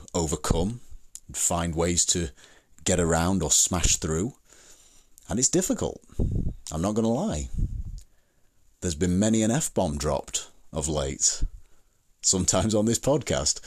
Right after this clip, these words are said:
with certain difficulties and certain things going on in my life that I'm having to navigate through. We're all going through some shit. Nobody's life is perfect.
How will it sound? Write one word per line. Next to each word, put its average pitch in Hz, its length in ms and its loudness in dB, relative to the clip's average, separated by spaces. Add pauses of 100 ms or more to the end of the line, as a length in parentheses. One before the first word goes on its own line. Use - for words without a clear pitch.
(840)
with 90 140 0
certain 90 460 4
difficulties 95 680 0
and 98 80 2
certain 98 360 2
things 95 360 0
going 87 300 0
on 85 100 0
in 82 100 -2
my 92 220 -2
life 76 540 -2 (320)
that 87 140 -2
I'm 85 140 2
having 85 300 -2
to 87 300 2 (480)
navigate 101 520 -2
through. - 280 -12 (3250)
We're 95 340 2
all 131 380 4
going 107 380 2
through 104 220 0
some 92 220 2
shit. - 320 0 (800)
Nobody's 107 560 2
life 98 280 -2
is 87 100 -4
perfect. - 720 -4